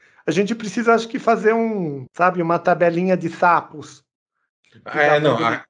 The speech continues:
Speaker 2: aquele
Speaker 1: que nem por
Speaker 2: final
Speaker 1: ele
Speaker 2: do filme eu achei muito fraco.
Speaker 1: Como?
Speaker 2: Ele, a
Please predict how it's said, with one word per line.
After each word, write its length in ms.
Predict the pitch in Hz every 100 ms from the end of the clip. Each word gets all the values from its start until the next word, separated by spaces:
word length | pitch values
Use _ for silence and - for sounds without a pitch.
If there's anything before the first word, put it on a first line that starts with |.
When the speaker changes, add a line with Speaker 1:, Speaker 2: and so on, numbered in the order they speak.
| _ _ _ _ -
Speaker 2:
aquele 300 | 120 - 226
Speaker 1:
que 40 | 226
nem 60 |
por 120 | -
Speaker 2:
final 200 | 202 202 131
Speaker 1:
ele 40 |
Speaker 2:
do 80 | 127
filme 380 | _ - 131 143
eu 20 |
achei 180 | 135 131
muito 220 | 139 139
fraco. 400 | - 87 - _ _ _ _ _ _ -
Speaker 1:
Como? 100 | 127
Speaker 2:
Ele, 300 | 156 180 202
a 180 | 185